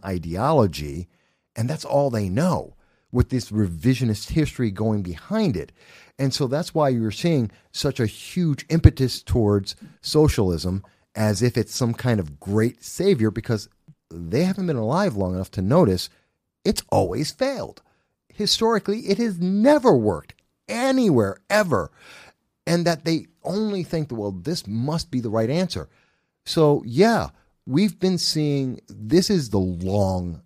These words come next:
game. And I have to give Democrats this. The progressives, the Democratic Socialists,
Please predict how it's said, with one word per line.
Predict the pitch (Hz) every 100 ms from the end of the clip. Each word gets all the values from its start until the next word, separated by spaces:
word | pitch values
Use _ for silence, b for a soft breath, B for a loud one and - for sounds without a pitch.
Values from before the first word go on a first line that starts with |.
| -
game. | 82 98 76 76
And |
I | 107
have | 147 165
to | 131
give | 117 101
Democrats | 110 98 90 80 -
this. | - 62 -
The | 76
progressives, | 78 87 120 135 147 135 -
the | 85 73 _
Democratic | 104 107 107 120 98
Socialists, | 117 117 - 147